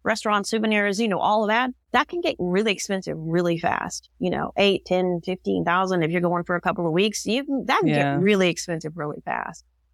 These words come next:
Speaker 2: And even more so if you're putting it on your credit card, guys. <laughs>
Speaker 1: Yes, absolutely. 'Cause then you're paying on top of all of that, you know,
Speaker 2: Yeah.
Speaker 1: the, the, whatever the percentage rate. And, but if you, if you think about, you know, "I'm gonna save for this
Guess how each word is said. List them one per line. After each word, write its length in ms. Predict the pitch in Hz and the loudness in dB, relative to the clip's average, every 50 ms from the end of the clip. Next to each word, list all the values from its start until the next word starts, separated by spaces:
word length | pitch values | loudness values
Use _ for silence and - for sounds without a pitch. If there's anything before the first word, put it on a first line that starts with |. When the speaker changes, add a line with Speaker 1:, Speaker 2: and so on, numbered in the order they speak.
| _ _ | _ _
Speaker 2:
And 180 | - 185 185 185 | 2 2 4 4
even 260 | 190 196 180 190 175 | 4 4 4 4 4
more 180 | 170 175 190 214 | 4 4 4 4
so 220 | - - 160 151 156 | 4 4 4 6 4
if 100 | 156 - | 4 2
you're 80 | 151 - | 0 2
putting 260 | - 170 160 156 151 | 2 2 2 4 4
it 100 | 147 143 | 4 2
on 100 | 143 139 | 2 0
your 80 | - | 0
credit 320 | - - - 156 147 - - | -2 -2 -2 0 0 0 -2
card, 280 | - 127 120 117 123 | -4 -2 -2 -2 -2
guys. 380 | - 110 98 180 214 190 175 - - 330 - | -2 2 4 4 4 4 2 2 0 0 2
<laughs> 120 | - - - | 0 2 4
Speaker 1:
Yes, 640 | 233 240 262 330 440 - 554 539 403 311 - - - - | 6 6 8 6 6 6 6 4 4 4 2 0 0 2
absolutely. 680 | 262 339 381 339 349 294 - 415 554 523 466 403 277 190 | 2 2 2 0 -2 0 0 0 2 2 4 4 4 4
'Cause 220 | 175 247 269 269 | 2 2 0 2
then 160 | 233 277 320 349 | 2 2 2 2
you're 100 | 359 277 | 2 2
paying 280 | 339 349 330 330 320 | 2 2 2 2 2
on 100 | 302 294 | 0 0
top 220 | 294 311 302 311 320 | 0 0 0 0 0
of 120 | 302 294 | 0 2
all 120 | 302 302 294 | 2 2 2
of 80 | 294 | 2
that, 280 | 339 466 508 440 - 262 - _ _ _ _ _ _ _ | 2 2 0 0 -2 -4 -8 _ _ _ _ _ _ _
you 120 | - 247 262 | 0 2 4
know, 260 | 247 240 233 226 226 | 6 6 6 6 6
Speaker 2:
Yeah. 300 | 202 185 175 170 180 175 | 4 4 4 4 4 2
Speaker 1:
the, 60 | 220 226 | 0 0
the, 60 | 240 | 0
whatever 320 | 208 240 254 254 262 262 277 | 4 4 6 6 6 4 2
the 80 | 269 - | 0 -2
percentage 460 | - 285 - - 440 539 - 254 - | -4 -4 -4 -2 -2 -2 -2 -2 0
rate. 200 | 170 160 156 - | 2 2 4 4
And, 220 | - 233 262 233 | 6 6 6 6
but 120 | 233 269 254 | 6 6 4
if 100 | 254 269 | 4 2
you, 120 | 302 320 285 254 | 2 0 0 -2
if 160 | - 240 247 - | -4 -6 -4 -2
you 120 | 285 330 | -2 -4
think 240 | 392 - 233 226 208 | -2 -2 -4 -4 -2
about, 440 | 339 254 262 262 247 240 220 190 - - - _ _ _ - | 0 2 4 4 4 4 4 2 0 -4 -10 _ _ _ 0
you 80 | 233 | 2
know, 220 | 220 202 185 170 - | 4 4 4 4 4
"I'm 180 | - 233 240 | 4 4 4
gonna 160 | 240 226 190 | 6 4 4
save 400 | 180 - - 247 233 226 220 220 | 2 2 4 4 4 4 4 2
for 480 | - - 226 220 202 196 185 175 180 - - - - _ _ _ _ _ - | 0 -2 0 2 2 2 2 0 0 -2 -6 -10 -16 _ _ _ _ _ -4
this 400 | 196 190 202 196 - - - | -2 0 0 0 0 -2 -4